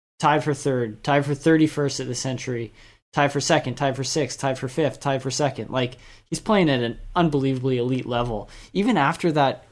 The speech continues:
quad he made, it was like, you still just knew he was gonna be tearing his way up the leaderboard for the rest of the weekend. Like, it, it wasn't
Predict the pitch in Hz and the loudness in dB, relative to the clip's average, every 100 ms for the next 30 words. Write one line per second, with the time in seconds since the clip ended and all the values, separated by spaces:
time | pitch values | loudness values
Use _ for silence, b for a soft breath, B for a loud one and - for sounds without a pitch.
0 | - - 135 165 131 117 120 113 110 110 | -20 0 4 6 4 2 -6 -4 -2 -2
1 | 120 B B B 160 156 147 160 156 151 | -4 B B B 4 6 4 4 2 2
2 | - B B B 160 - 170 214 170 139 | -4 B B B -2 2 4 4 4 0
3 | 147 147 147 143 147 131 143 139 139 135 | 2 2 2 2 2 2 0 2 2 0
4 | - _ - - 151 160 156 120 143 139 | -6 _ -6 0 2 4 2 2 2 2
5 | 139 135 127 151 170 120 104 101 127 123 | 0 -4 0 2 0 0 -2 -2 -4 -2
6 | 123 123 127 117 160 135 95 98 117 107 | -2 -2 -2 0 0 -2 -8 -6 -6 -6
7 | - 143 127 151 135 147 147 156 143 | -4 -2 0 -2 0 0 2 0 -2